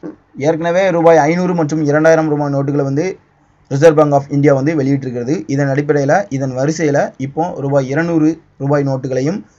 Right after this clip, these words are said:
அச்சிட்டு கொண்டிருக்கிறது ரிசர்வ் பேங்க் of இந்தியா. So, கூடிய விரைவில் ரூபாய் இருநூறு ரூபாய் நோட்டுகளும் புழக்கத்தில் இருக்கும் அப்படிங்கிற அறிவிப்பினை வந்து ரிசர்வ் பேங்க் of இந்தியா வந்து தெரிவித்திருக்கிறது.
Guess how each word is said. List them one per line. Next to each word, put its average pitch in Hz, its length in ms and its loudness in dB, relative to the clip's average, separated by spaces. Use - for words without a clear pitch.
அச்சிட்டு 151 340 0
கொண்டிருக்கிறது 139 680 -2
ரிசர்வ் 135 240 -4
பேங்க் 131 160 -2
of 135 140 -2
இந்தியா. 107 300 -8
So, - 200 -2
கூடிய 175 300 2
விரைவில் 170 440 2
ரூபாய் 147 300 0
இருநூறு 160 520 0
ரூபாய் 139 240 -2
நோட்டுகளும் 135 460 -4
புழக்கத்தில் 147 460 2
இருக்கும் 131 280 -2
அப்படிங்கிற 131 340 -2
அறிவிப்பினை 143 340 0
வந்து 151 180 0
ரிசர்வ் 143 240 0
பேங்க் 139 160 2
of 131 160 2
இந்தியா 131 280 0
வந்து 135 220 0
தெரிவித்திருக்கிறது. 110 640 -6